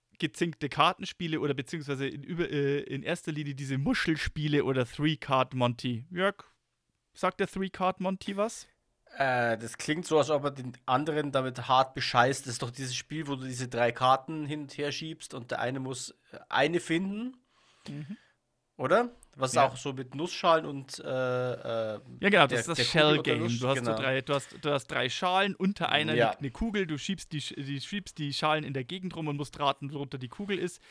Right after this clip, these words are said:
Speaker 2: Genau.
Speaker 1: Three-Card Monty, eben, wie du schon sagst, sehr ähnlich. Du hast drei Karten, eine davon ist vielleicht die Herz-Dame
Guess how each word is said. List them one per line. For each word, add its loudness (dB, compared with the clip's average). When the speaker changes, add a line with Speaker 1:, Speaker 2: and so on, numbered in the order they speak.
Speaker 2:
Genau. 4
Speaker 1:
Three-Card 0
Monty, -2
eben, -6
wie -4
du -6
schon -6
sagst, -2
sehr 0
ähnlich. -2
Du -4
hast 0
drei -4
Karten, -2
eine 0
davon -2
ist -6
vielleicht -4
die -6
Herz-Dame 0